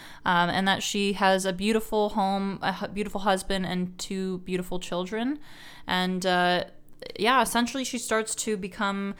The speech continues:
inc-, increasingly obsessed and kind of, uh, has disturbing hallucinations and, uh, fantasies about this family. So she starts to steal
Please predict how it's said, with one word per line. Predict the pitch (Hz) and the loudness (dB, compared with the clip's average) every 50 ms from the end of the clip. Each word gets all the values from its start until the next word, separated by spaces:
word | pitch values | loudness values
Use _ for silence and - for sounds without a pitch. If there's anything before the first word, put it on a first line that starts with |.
| - - - - - - - | -14 -20 -20 -20 -20 -14 -12
inc-, | - - - - | -12 -10 -8 -4
increasingly | - 220 220 - 240 233 233 233 240 226 226 226 220 220 220 220 | -2 -4 0 2 2 2 2 2 2 2 2 2 2 2 2 2
obsessed | - - 202 185 - - - 202 202 202 - - - | 0 0 -2 -2 -2 -2 0 0 0 0 -2 -4 -2
and | - 208 202 202 185 | -2 -4 -4 -6 -8
kind | - - 214 202 | -4 -2 0 0
of, | 202 196 196 - - - - - | 0 -2 -4 -8 -14 -18 -6 0
uh, | - 190 190 190 190 | 2 2 4 2 2
has | 196 202 196 190 190 | 2 0 0 0 -2
disturbing | - 190 - - - 196 190 190 190 190 190 190 190 - - - - - - - - - - - | -2 -2 -2 0 0 0 0 0 -2 -2 -4 -4 -6 -8 -12 -18 -20 -20 -20 -20 -20 -20 -16 -12
hallucinations | 185 185 208 196 202 190 - 196 185 185 185 185 - 196 190 185 190 190 190 196 | -6 -4 -2 -2 -2 -2 -2 -4 -4 -4 -4 -4 -4 -4 -2 -2 -2 -2 -2 -2
and, | 190 180 180 185 180 - - - | -2 -2 -2 -4 -4 -6 -6 -4
uh, | 185 175 180 | -4 -4 -4
fantasies | 190 - - 190 185 185 190 190 - - 185 180 180 185 | -4 -6 -6 -4 -4 -4 -4 -6 -6 -6 -4 -4 -6 -4
about | 180 175 175 175 175 | -4 -4 -4 -4 -6
this | 185 180 180 | -8 -10 -10
family. | - - - 175 175 180 180 175 175 175 175 180 180 - - - - | -12 -8 -6 -4 -4 -2 -2 -2 -4 -4 -6 -6 -8 -10 -16 -18 -10
So | - - | -6 -4
she | 196 196 214 | -4 -4 -4
starts | 190 - 214 214 214 - - | 0 2 2 2 2 0 -4
to | 208 208 | -4 -2
steal | - - - 202 196 196 196 190 196 196 196 196 - - - | -2 -2 -2 0 2 2 4 4 4 4 4 2 0 -2 -6